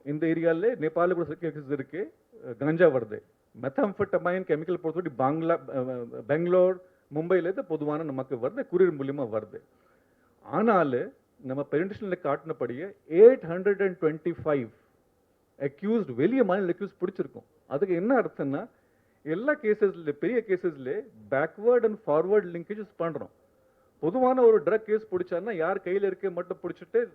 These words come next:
இந்த கேஸ் ஓடுவோம். But இப்ப கிடையாது. எல்லா கேசஸ்ல யார் சப்ளை பண்றாரு,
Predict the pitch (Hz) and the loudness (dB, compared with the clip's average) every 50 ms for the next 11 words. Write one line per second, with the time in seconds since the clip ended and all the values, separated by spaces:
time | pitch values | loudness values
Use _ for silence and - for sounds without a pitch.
0 | _ - 143 143 151 - - 165 180 180 - _ _ _ _ 131 120 - 131 143 | _ -12 -10 -10 -8 -6 -2 -2 -2 -2 -2 _ _ _ _ -18 -12 -8 -6 -6
1 | 170 165 151 123 160 220 - - 139 - - - 151 - - - 170 165 226 226 | -6 -6 -8 -10 -10 -12 -8 -6 -6 -6 -6 -8 -16 -16 -8 -2 2 4 6 6
2 | 185 143 113 104 - _ _ _ _ _ _ _ _ _ _ - 147 156 196 262 | 6 4 0 -4 -12 _ _ _ _ _ _ _ _ _ _ -8 -6 -2 0 0
3 | 262 262 220 202 208 202 202 190 165 170 220 214 139 135 160 214 254 - 185 175 | 0 2 4 2 4 4 2 -2 -2 -4 -6 -4 -2 -2 -2 -2 -2 -2 -4 -2
4 | - 226 254 233 202 208 185 170 165 139 120 107 | 0 0 0 0 0 -2 -2 0 0 0 0 -2